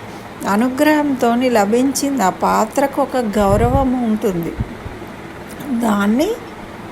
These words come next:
ఇవ్వడం కోసమే అందులో ఒక మెతుకును సృష్టించి దాన్ని తను భుజించడం వల్ల సకల జీవుల్లో ఉండేవాడ పరమాత్ముడు కాబట్టి తను స్వీకరిస్తే అందరూ స్వీకరించినట్టే.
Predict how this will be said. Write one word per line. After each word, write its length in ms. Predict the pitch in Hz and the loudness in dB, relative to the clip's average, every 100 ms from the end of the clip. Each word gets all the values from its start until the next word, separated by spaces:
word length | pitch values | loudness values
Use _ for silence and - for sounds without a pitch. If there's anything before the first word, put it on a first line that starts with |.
| - - | -12 -6
ఇవ్వడం 440 | 208 233 277 311 | 2 4 6 4
కోసమే 800 | 269 240 240 233 220 233 214 214 - - - - | 2 0 2 0 0 0 -2 -2 -6 -14 -12 -4
అందులో 420 | 190 208 254 277 | 2 4 6 6
ఒక 140 | 220 | 4
మెతుకును 560 | 220 202 196 - 233 226 | 2 2 -2 -2 0 0
సృష్టించి 880 | - 214 160 - 190 190 254 311 381 - - - - | 0 -4 -4 0 2 2 2 2 0 -4 -14 -16 -8
దాన్ని 500 | 196 208 226 269 294 | 2 4 4 4 0
తను 380 | 254 220 214 240 | 2 2 4 2
భుజించడం 720 | 214 214 226 233 208 196 190 | 2 4 2 2 2 2 0
వల్ల 540 | 185 180 202 220 180 180 - - - - - - - - | 0 2 4 4 4 0 -6 -16 -16 -16 -14 -8 -4 2
సకల 600 | 185 180 - 247 277 285 | 2 0 2 2 4 4
జీవుల్లో 640 | 226 226 233 262 277 285 | 4 2 2 2 4 4
ఉండేవాడ 640 | 269 247 247 247 247 226 226 | 4 2 2 0 2 2 0
పరమాత్ముడు 800 | 226 202 208 208 208 185 185 180 | 0 -2 0 0 -2 -2 -2 0
కాబట్టి 600 | 185 180 190 180 330 403 - - - - - | 0 0 -2 -2 -2 -2 -4 -16 -16 -12 -2
తను 460 | 208 233 302 285 247 | 0 2 2 2 0
స్వీకరిస్తే 840 | - 214 202 226 247 247 - 349 | 0 0 2 0 0 -2 -2 0
అందరూ 580 | 427 311 277 247 247 294 | 0 0 0 2 2 2
స్వీకరించినట్టే. 1200 | 302 233 202 220 226 240 214 220 214 196 - 175 | -4 -4 -4 0 0 0 -2 -2 -2 -2 -4 -4